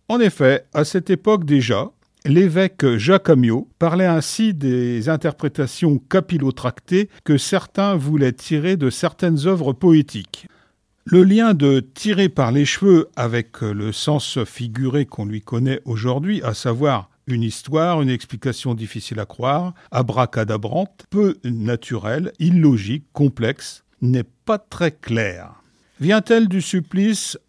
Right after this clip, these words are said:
où la personne torturée, se faisant tirer par les cheveux avec, euh, force, finissait, comme avec n'importe quelle autre torture d'ailleurs, par avouer tout ce qu'on voulait bien lui faire dire, y compris des choses complètement aberrantes.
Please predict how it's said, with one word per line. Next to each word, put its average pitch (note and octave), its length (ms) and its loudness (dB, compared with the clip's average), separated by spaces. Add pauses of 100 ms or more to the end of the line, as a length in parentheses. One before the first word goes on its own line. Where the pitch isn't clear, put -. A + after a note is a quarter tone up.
(120)
où G3+ 260 2
la B2 140 0
personne D3+ 480 0
torturée, E3+ 640 -4
se - 180 -4
faisant A#2+ 360 -6
tirer D3+ 380 -2
par A2+ 180 -4
les B2 140 -2
cheveux C#3+ 360 -2
avec, G#2 340 -8
euh, G#2 360 -8
force, - 560 -8 (300)
finissait, F3+ 640 0 (240)
comme C3 180 0
avec G#2 300 -4
n'importe G#2+ 320 -10
quelle G#2 240 -8
autre - 260 -16
torture B2+ 460 -10
d'ailleurs, F3+ 340 -6 (260)
par D3 200 0
avouer F3+ 320 0
tout A#3 220 -2
ce - 120 -8
qu'on G3+ 180 -2
voulait F3 300 0
bien F#3 220 -2
lui F3 140 0
faire D#3+ 240 0
dire, A#2 320 -2 (200)
y G3 160 4
compris D3+ 400 -2
des D3 140 0
choses F3+ 260 -2
complètement D#3+ 500 -2
aberrantes. A#2 560 -4